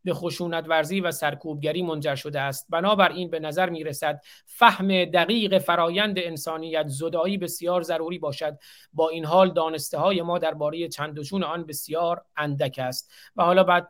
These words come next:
بخشای بعدیش که در مورد خود انسانیت زدایی، دیهیومانیزیشن صحبت می‌کنه خانم، اه، دکتر بابک، خیلی مهمه که بعد ما می‌بینیم خامنه‌ای هم مثلاً میاد به مخالفاش میگه انگل. تمام دیکتاتورها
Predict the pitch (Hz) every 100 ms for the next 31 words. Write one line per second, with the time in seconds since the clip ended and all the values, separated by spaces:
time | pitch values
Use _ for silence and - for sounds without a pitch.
0 | 175 151 139 180 175 151 165 - 156 143
1 | 151 160 180 170 156 156 151 147 143 151
2 | 147 156 180 151 156 147 147 143 139 196
3 | 196 170 156 151 147 151 139 165 160 151
4 | - - - - - - 151 147 139 160
5 | 147 143 147 139 226 247 220 190 214 196
6 | 160 - - _ 180 190 202 202 202 190
7 | 196 190 180 175 170 180 185 165 139 160
8 | 165 160 160 147 151 151 156 143 165 156
9 | 147 143 156 143 127 143 120 120 - -
10 | - _ - 180 185 214 202 190 190 170
11 | 160 165 151 185 185